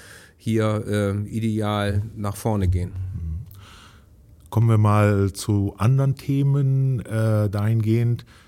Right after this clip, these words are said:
Speaker 2: Du warst ja auch auf der I S H, da haben wir uns ja auch ge-, kurz getroffen. Jetzt hier die Hausmessen, das erste Quartal zwanzig fünfundzwanzig liegt hinter uns. Wie ist so die Stimmungslage aus eurer Sicht?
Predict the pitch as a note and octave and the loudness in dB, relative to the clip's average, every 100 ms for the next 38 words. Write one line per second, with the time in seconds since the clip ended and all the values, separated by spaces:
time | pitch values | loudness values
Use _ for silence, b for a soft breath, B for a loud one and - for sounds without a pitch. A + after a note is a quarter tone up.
0 | B - G#2 A2+ - F2+ G2+ F#2+ G2 G2+ | B -4 0 0 0 -2 -2 -2 -2 0
1 | G#2 - G#2+ C3+ D#3 F#2+ G2+ F#2 F2 B2 | 0 0 -2 0 0 0 -2 -2 -6 -6
2 | - C#3 - C3 - - - B2 A#2 - | -4 -6 -4 -6 -6 -10 -8 -6 -4 -2
3 | B2 B2+ A#2+ B B B A2 A2 - A#2+ | 0 0 -2 B B B -4 -2 0 2
4 | A2 E2+ A2 C3 - C3 B2 - B2 A#2 | 2 0 0 -2 -2 -2 0 -2 -6 -8
5 | A#2 F#2 G2+ - B2 - G#2 A2 - A2+ | -10 -6 -4 -2 -2 -2 -2 -4 -2 0
6 | A#2+ - A2+ G#2 - A2+ G#2+ - A#2 B2+ | 0 -2 -4 -4 -2 0 0 0 -2 -2
7 | G#2+ - G2+ - B2+ D3 C#3 - C3+ C#3 | -4 -2 -4 -2 -2 0 -2 -2 0 0
8 | - - B B B B - A2+ A#2 - | -2 -8 B B B B -4 -2 0 0
9 | A#2 A2 - B2 A2+ F#2 - G2 G2 F#2 | 0 -2 0 2 4 2 0 0 0 2
10 | F2+ D#2+ - - G2 G2 - - - G2 | 0 -2 -8 -12 -6 -4 -6 -8 -2 0
11 | F#2+ E2 D2+ C#2+ - - | 2 0 -2 -6 -8 -16